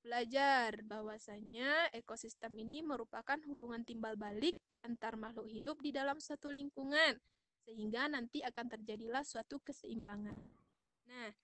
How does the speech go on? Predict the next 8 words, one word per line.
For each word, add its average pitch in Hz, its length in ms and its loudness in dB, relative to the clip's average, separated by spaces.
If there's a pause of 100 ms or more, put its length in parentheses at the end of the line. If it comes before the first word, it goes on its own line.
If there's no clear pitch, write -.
(560)
s-, - 320 -8
ekosistem 294 640 4
ini 269 640 6
dia 262 160 6
mempunyai 254 880 4
suatu 262 560 4
susunan. 277 880 4
Susunan-susunan 220 880 -4